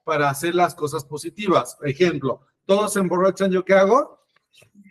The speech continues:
Yo no me emborracho, ¿no? ¿Por qué? Porque eso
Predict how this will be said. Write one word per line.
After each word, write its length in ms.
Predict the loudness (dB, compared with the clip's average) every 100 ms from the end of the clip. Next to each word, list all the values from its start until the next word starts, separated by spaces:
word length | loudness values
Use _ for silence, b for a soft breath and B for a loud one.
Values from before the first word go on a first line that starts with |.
| _
Yo 180 | -12 -4
no 160 | -2 0
me 100 | 0
emborracho, 560 | 0 2 0 0 -2
¿no? 240 | -2 -4 -2
¿Por 180 | -6 -2
qué? 300 | 0 0 -2
Porque 360 | -6 -6 -2 -2
eso 440 | -2 0 -2